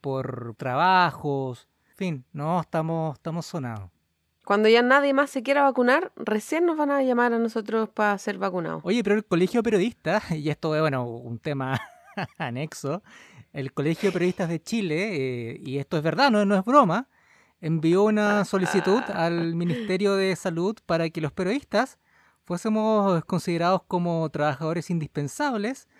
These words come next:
Speaker 1: para así acceder
Speaker 2: Ah, heavy.
Speaker 1: antes como gremio a la vacunación.
Speaker 2: Heavy.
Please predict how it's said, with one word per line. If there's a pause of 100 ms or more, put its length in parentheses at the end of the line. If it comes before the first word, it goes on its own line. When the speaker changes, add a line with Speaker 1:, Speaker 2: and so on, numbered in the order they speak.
(140)
Speaker 1:
para
así
acceder
Speaker 2:
Ah, (100)
heavy.
Speaker 1:
antes
como
gremio (460)
a
la
vacunación. (1120)
Speaker 2:
Heavy.